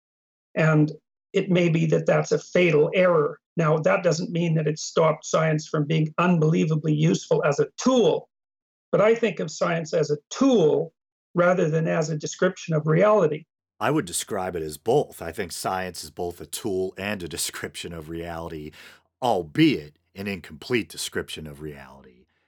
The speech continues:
Speaker 2: Uh, but it doesn't mean that the puzzle pieces that we've, uh,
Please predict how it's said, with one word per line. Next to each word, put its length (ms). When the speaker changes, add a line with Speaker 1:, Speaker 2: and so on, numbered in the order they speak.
Speaker 2:
Uh, 220
but 220
it 160
doesn't 360
mean 560
that 480
the 180
puzzle 360
pieces 540
that 200
we've, 480
uh, 100